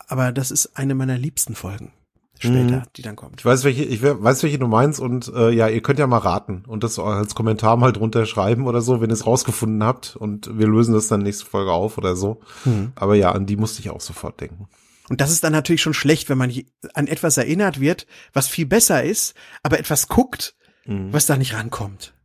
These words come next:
Speaker 1: Nicht ansatzweise. Das macht in meinem Kopf gleich irgendwas Schwieriges, ja? Naja.
Speaker 2: Ja. Ja,
Speaker 1: Gut.
Speaker 2: Sebastian. Super, vielen herzlichen Dank.
Speaker 1: Ja, danke dir.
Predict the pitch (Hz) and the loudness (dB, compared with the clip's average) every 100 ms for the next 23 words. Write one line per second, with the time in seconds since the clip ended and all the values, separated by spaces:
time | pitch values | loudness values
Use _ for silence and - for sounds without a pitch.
0 | _ - 160 156 151 117 - 95 90 98 | _ 0 4 4 4 2 -2 -6 -8 -12
1 | 80 78 _ _ - 127 - 160 - 147 | -12 -14 _ _ -4 -2 0 0 0 0
2 | 143 143 - - 151 160 147 156 151 147 | 2 2 -2 0 2 2 0 -6 -4 -2
3 | 139 - - - - - - 123 120 117 | -2 -2 -2 -4 -4 -4 -4 -4 -2 -2
4 | 101 92 - - 110 147 - _ _ _ | -4 -8 -8 -4 -2 -4 -6 _ _ _
5 | - 76 57 - - 80 - _ _ _ | -14 -12 -14 -18 -10 -10 -10 _ _ _
6 | _ - 147 214 165 127 120 - 113 90 | _ 0 2 4 2 0 -2 -2 -2 -2
7 | 85 82 - - 220 220 120 - 165 170 | -6 -14 -14 -4 2 4 4 4 2 4
8 | 160 - 135 120 110 214 240 - _ - | 4 0 -4 -2 0 0 -2 -12 _ -12
9 | 127 - _ 123 117 131 220 | -10 -10 _ -14 -10 -2 -2